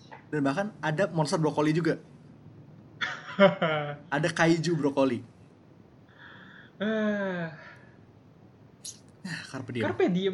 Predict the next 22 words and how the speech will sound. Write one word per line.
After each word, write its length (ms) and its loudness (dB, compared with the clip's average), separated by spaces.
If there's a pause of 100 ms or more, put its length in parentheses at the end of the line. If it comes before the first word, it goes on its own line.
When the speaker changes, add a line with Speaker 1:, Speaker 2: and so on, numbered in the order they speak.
Speaker 2:
is 80 -8
so 480 -4
good. 240 -2 (480)
So 640 -6
good. 320 -8 (800)
Speaker 1:
Ya, 160 -8
itu 160 -10
kayak... 180 -10 (1160)
Salah, 320 -4 (320)
obviously 320 -6
salah 80 -6
satu 160 -8
komik 160 -6
favorit 240 -4
gue 160 -6
juga, 240 -2
kayak. 80 -14 (1120)
Dan 320 -2 (320)
juga 240 2
ins-, 240 -4 (320)
inspiration 640 -4
sih. 160 -10